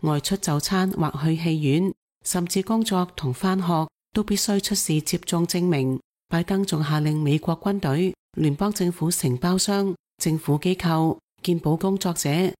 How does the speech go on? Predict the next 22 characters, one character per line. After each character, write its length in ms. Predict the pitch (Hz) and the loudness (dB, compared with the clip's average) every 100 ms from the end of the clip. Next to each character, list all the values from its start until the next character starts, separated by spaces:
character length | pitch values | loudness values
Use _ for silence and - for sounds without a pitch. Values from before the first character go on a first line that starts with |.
| _ | _
同 160 | - 147 | 0 2
所 220 | - 170 | 2 2
有 200 | 196 185 | 2 2
喺 120 | 165 | 2
員 240 | 185 180 123 | 2 0 0
工 320 | 185 190 185 - | 2 2 0 -2
超 160 | - 208 | -4 -2
過 160 | 175 | 0
一 100 | 185 202 | -2 -2
百 200 | 180 - | -2 0
人 180 | 156 131 | 0 0
嘅 160 | 160 170 | 0 0
大 180 | 151 151 | 0 -2
企 160 | - 160 | 0 0
業 120 | 165 - | 0 0
中 260 | 196 196 | -2 0
工 240 | 196 202 196 | 0 0 0
作 180 | 175 | -2
嘅 200 | 165 170 | 0 0
美 180 | 165 143 | 2 2
國 220 | 160 180 | 2 -2
人 360 | 170 143 135 | 0 0 0